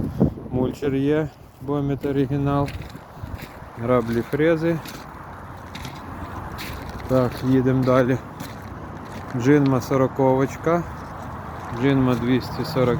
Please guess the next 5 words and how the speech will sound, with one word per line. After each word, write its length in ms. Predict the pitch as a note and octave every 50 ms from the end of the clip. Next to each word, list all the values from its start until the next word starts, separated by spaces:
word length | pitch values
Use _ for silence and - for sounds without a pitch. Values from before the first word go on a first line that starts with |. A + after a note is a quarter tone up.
| - -
четверта. 580 | - - - B2 B2 B2 A#2+ A#2 - A#2 A2+ - - - - - - - - - - - - - - - - - -
Булат 460 | A#2 A#2+ B2+ B2+ B2+ B2+ C3+ C3+ B2+ - - - - - - - - - A2
двісті 420 | A2+ A#2+ B2+ B2 - - - - A2
сорок 360 | - - B2 A#2 A#2+ A2 -
четвертий. 720 | - - - - A#2+ B2 B2 B2+ B2 - - D3+ D3+ D#3